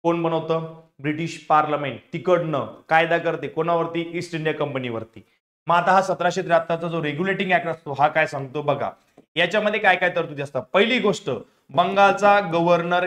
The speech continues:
हे पद जाऊन याच्या ऐवजी बंगालचा governor general हे पद आलं. काय आलं? बंगालचा governor general. म्हणजे काय झालं? Promotion झालं.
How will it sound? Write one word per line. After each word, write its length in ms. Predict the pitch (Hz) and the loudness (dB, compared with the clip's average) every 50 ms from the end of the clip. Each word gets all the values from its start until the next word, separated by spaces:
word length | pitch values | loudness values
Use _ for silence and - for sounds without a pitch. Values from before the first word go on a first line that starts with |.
| 170 - | -2 -2
हे 100 | 160 165 | -2 -2
पद 600 | 175 170 - - 165 165 165 165 165 - - - - 139 | -2 -2 -2 0 0 2 0 0 -6 -10 -14 -14 -10 -2
जाऊन 420 | 139 175 196 180 165 135 127 123 120 - _ _ _ _ _ - | 4 6 6 6 6 4 0 -4 -8 -14 _ _ _ _ _ 0
याच्या 440 | 139 160 165 160 160 185 175 175 - - | 2 2 2 4 4 4 2 2 2 2
ऐवजी 560 | 190 220 226 214 202 170 - 127 123 123 123 - _ _ _ _ - | 2 2 2 2 0 -2 -4 -6 -6 -8 -10 -14 _ _ _ _ -2
बंगालचा 640 | 151 170 175 180 180 185 180 175 175 175 180 180 | 0 0 2 4 6 6 6 4 4 4 4 4
governor 640 | 180 175 156 160 160 156 151 156 160 160 165 160 151 | 4 4 0 0 0 0 -2 -2 -2 -2 -2 -2 -2
general 400 | 139 143 139 139 135 151 156 156 | -4 -4 -4 -2 -2 -2 -2 -2
हे 200 | 151 151 143 151 | -4 -4 -4 -4
पद 280 | 151 156 - 139 135 | -2 -2 -4 -2 0
आलं. 240 | 127 120 120 117 104 101 - - - - _ - | 0 0 0 0 -4 -8 -10 -14 -20 -20 _ -2
काय 200 | 143 151 151 156 | 0 2 4 4
आलं? 260 | 160 165 180 180 180 - - - - - - | 2 2 -2 -2 -4 -10 -16 -20 -20 -20 -8
बंगालचा 960 | - 131 151 156 156 151 165 160 156 156 - 160 160 156 160 160 156 - - - 139 135 | -4 -2 -2 0 0 2 2 2 2 2 0 2 2 4 2 2 -2 -6 -14 -14 -8 -4
governor 680 | 147 156 147 147 147 147 147 139 147 147 147 147 147 - - - - - 135 | -2 0 0 0 0 -2 -2 -2 0 0 0 0 -2 -4 -10 -16 -16 -14 -6
general. 520 | 127 156 180 175 165 143 127 127 120 104 101 - - - - - - | -2 0 2 2 0 0 -2 -2 -4 -4 -4 -10 -16 -20 -20 -18 -12
म्हणजे 380 | 127 135 160 175 185 175 190 190 | -6 -2 -2 0 0 2 2 2
काय 200 | 180 185 185 175 | 4 4 2 2
झालं? 240 | 165 160 160 165 165 156 - _ _ _ _ | 2 0 0 -2 -2 -4 -8 _ _ _ _
Promotion 540 | - 208 220 220 220 220 - - 220 214 190 | 0 2 2 4 4 4 4 4 2 2 2
झालं. 320 | 170 151 139 135 139 139 | 4 4 2 2 0 -2